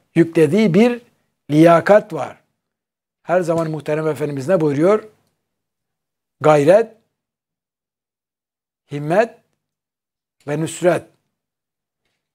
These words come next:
Allah'ın yardımı bizim gayretimize binaen devreye giriyor. Mürşide bağlıysak mürşidin nimeti ve Allah'ın nüsreti. İştiyak, liyakat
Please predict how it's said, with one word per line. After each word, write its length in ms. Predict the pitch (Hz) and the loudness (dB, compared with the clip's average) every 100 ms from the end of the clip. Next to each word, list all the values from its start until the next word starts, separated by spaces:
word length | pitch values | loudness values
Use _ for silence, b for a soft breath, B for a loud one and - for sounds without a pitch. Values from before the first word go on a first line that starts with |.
| _ | _
Allah'ın 680 | - 151 160 151 196 185 156 _ _ _ | -4 0 0 0 -4 -6 -10 _ _ _
yardımı 640 | 143 139 135 143 160 151 - _ _ _ _ _ _ | -2 -2 -2 -2 0 0 -4 _ _ _ _ _ _
bizim 240 | 135 170 160 | -4 -2 2
gayretimize 640 | 147 143 135 143 135 160 | 2 2 -4 -6 0 0
binaen 560 | 151 147 143 151 185 160 | 0 -6 -6 -6 -4 -4
devreye 300 | 143 139 135 | -2 -4 -4
giriyor. 420 | 117 139 190 214 _ _ _ _ _ - | -2 2 2 0 _ _ _ _ _ -10
Mürşide 360 | 131 143 165 | -8 0 0
bağlıysak 480 | 147 143 151 156 117 | 0 -4 -6 -8 -8
mürşidin 340 | 131 131 131 165 | -10 -10 -8 -4
nimeti 580 | 170 170 202 214 - _ _ _ _ 151 | -2 0 2 0 -2 _ _ _ _ -6
ve 40 | |
Allah'ın 280 | 147 147 143 | -4 -4 -4
nüsreti. 500 | 135 131 113 - 82 _ _ _ _ _ _ _ _ | -8 -10 -12 -16 -20 _ _ _ _ _ _ _ _
İştiyak, 680 | 160 - - 170 330 233 _ _ _ _ _ _ _ | -6 -6 0 4 4 0 _ _ _ _ _ _ _
liyakat 680 | 139 151 156 - 190 220 | -8 -6 -6 -2 -2 -2